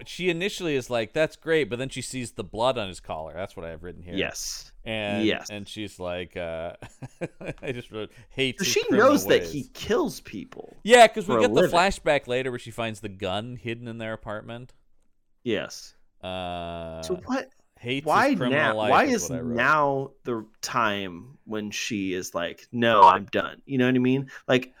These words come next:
Speaker 2: why isn't it when she finds out that he is a contract killer?
Speaker 1: Yeah.
Speaker 2: Like, why is that not the straw that broke the camel's back? Why is it finding a little bit of blood on the collar and being like, "You know what?"
Speaker 1: <laughs>
Speaker 2: Like,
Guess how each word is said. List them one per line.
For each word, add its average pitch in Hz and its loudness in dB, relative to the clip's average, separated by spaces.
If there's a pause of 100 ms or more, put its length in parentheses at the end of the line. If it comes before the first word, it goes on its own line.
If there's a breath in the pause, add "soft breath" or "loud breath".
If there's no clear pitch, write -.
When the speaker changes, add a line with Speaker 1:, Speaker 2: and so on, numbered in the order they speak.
(100)
Speaker 2:
why 147 10
isn't 226 8
it - 2
when 143 4
she 143 -2
finds 127 0
out 104 2
that 98 -6
he - -8
is 104 -4
a 95 -10
contract - -6
killer? - -18 (140)
Speaker 1:
Yeah. 101 0 (180)
Speaker 2:
Like, 113 -2 (280)
why 143 4
is 175 6
that 131 4
not 107 -2
the 107 -4
straw 98 2
that 90 -6
broke 85 -8
the - -20
camel's 82 -12
back? 80 -10
Why 104 0
is 120 0
it 101 -2 (240)
finding 113 2
a 101 0
little 101 -2
bit 98 -4
of 90 -6
blood 92 -4
on 71 -10
the - -20
collar - -12
and 95 -16
being 95 -12
like, 82 -14
"You 131 2
know 185 8
what?" 104 6
Speaker 1:
<laughs> 151 -2 (460 loud breath)
Speaker 2:
Like, - -18